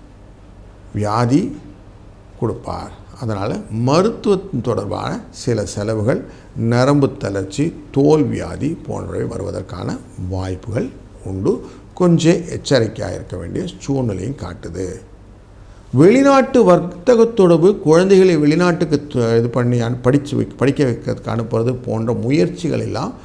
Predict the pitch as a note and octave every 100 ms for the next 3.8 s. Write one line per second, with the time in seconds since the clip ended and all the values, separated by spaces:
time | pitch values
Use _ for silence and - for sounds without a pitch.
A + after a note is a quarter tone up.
0 | - - - A#2+ A#2+ G#2+ - G#3+ A#3+ A#2+
1 | B2 G2+ F#2+ G2+ G2+ G2 - C3 C#3 F3
2 | A3 - - - A2+ A#2 G#2 A2 D3 D3
3 | - A#2 G#2+ B2 G#3 - - G#3